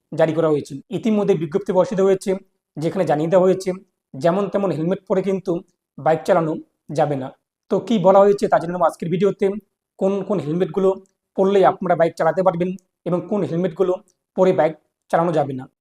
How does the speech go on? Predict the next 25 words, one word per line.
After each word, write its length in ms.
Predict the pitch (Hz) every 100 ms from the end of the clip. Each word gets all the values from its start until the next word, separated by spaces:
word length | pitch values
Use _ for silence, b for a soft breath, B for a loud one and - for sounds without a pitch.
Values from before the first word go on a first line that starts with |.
| _ -
এবং 220 | - 160 156
আপনি 140 | 139 185
যদি 80 | 170
এখনও 180 | 185 208 180
পর্যন্ত 200 | 196 196
ভিডিওতে 300 | 180 202 202 190 - _ _ -
লাইক 160 | 156 160 170
না 60 | 156
দেন, 100 | 160
অবশ্যই 180 | 147 160
ভিডিওতে 280 | 165 170 180 180 - -
লাইক 120 | 156 151
দিন, 80 | 165
পাশাপাশি 320 | 175 - - - - - _ _
চ্যানেল 180 | 180 160
সাবস্ক্রাইব 300 | 160 - 185 -
করে 140 | 196 190 196 - _ -
পাশে 140 | 147
বেল 120 | 165 170
ক্লিক 160 | 214 214
করে 120 | 226 185 185 - _ _
নোটিফিকেশন 300 | 196 202 196
অল 80 | 190
করে 100 | 185 202
রাখবেন 200 | -